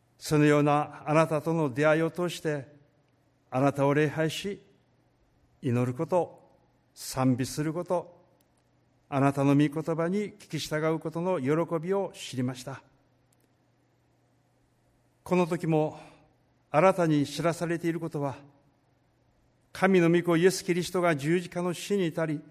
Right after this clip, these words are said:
そして復活されたその時まで共におられた神様は、私たちを見捨てたりなさることはなく、神は今もなお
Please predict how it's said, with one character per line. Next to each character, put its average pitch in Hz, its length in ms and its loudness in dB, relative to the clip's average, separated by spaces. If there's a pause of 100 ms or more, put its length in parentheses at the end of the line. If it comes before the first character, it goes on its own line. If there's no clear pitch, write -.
(140)
そ - 200 -8
し 156 80 -8
て 170 160 -2
復 - 240 -12
活 202 240 -6
さ 208 80 0
れ 196 100 0
た 156 300 -2 (360)
そ - 200 -6
の 196 100 2
時 196 240 -4
ま 165 160 0
で 147 140 -2
共 175 260 -2
に 190 140 -2
お 180 100 -2
ら 190 140 2
れ 170 100 -2
た 143 160 -6
神 - 300 -8
様 135 260 -6
は、 123 140 -12 (3000)
私 147 300 2
た 143 100 -2
ち - 140 -6
を 147 260 0 (720)
見 143 140 4
捨 165 180 -2
て 160 60 -4
た 160 80 0
り 151 180 0
な 147 120 0
さ 170 120 0
る 165 100 0
こ 175 120 -6
と 170 100 -6
は 156 100 -2
な 165 120 -2
く、 - 160 -16 (800)
神 170 320 2
は 156 100 4
今 170 240 -2
も 196 160 -4
な 180 160 0
お 170 260 -2